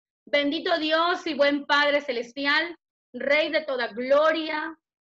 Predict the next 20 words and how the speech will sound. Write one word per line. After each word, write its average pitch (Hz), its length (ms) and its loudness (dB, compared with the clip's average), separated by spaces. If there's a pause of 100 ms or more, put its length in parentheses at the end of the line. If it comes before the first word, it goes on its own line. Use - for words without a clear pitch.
(140)
Señor 294 380 -2
amado, 294 560 2
queremos 277 340 -2
darte 269 320 0
gracias 269 460 -2
por 247 140 -6
un 247 100 -4
nuevo 233 220 -6
día, 208 360 -8 (280)
porque 285 260 2
en 277 140 2
tu 277 80 -4
misericordia, 269 1040 0
Señor, 285 420 -6
podemos 269 340 -4
decir, 262 320 -4
Ebenezer, 262 680 -2
porque 247 220 -10
hasta 214 200 -12
aquí 320 400 -10